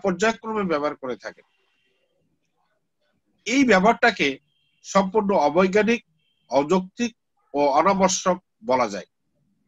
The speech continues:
আবার অনেক চিকিৎসক মনে করেন হোমিওপ্যাথিতে মিশ্র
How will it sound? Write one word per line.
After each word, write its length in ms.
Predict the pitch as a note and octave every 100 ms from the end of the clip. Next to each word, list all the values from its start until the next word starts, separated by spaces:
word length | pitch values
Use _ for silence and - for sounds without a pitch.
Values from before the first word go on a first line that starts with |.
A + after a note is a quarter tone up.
| _ _ _ _ _ _ _ _ _ D#3+
আবার 220 | F3+ A#3+
অনেক 240 | G3 A3 G#3+
চিকিৎসক 380 | A3+ G#3 - B3+ G3+
মনে 140 | F#3 F#3+ A#3
করেন 200 | G#3 G#2 _ _
হোমিওপ্যাথিতে 480 | E3+ G3 A3+ A#3 G3 F#3+
মিশ্র 260 | F3+ F#3